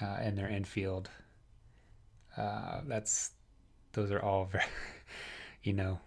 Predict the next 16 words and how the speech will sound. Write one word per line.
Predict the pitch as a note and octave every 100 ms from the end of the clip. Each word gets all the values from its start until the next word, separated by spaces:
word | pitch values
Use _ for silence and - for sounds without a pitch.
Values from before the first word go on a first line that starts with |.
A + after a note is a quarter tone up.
| - -
potential | G#2 - G#2+ A2
superstars | F#2+ - G#2+ G#2 F#2 - G2 F#2+ F#2
too. | - A#2 G#2 G#2
I | G2+
mean, | G2 G2
you, | G2+
I | G2 G2+
could | G2+
argue | F#2+ F#2
that | F#2+ -
Correa | - G2 F#2+ F#2+
and | F#2+ F#2+ - - - - -
Altuve | F#2+ - G#2 F#2+ F#2
are |
already | F#2+ F#2+
superstars. | F2 F#2+ - G#2+ - F#2+ G2+ G2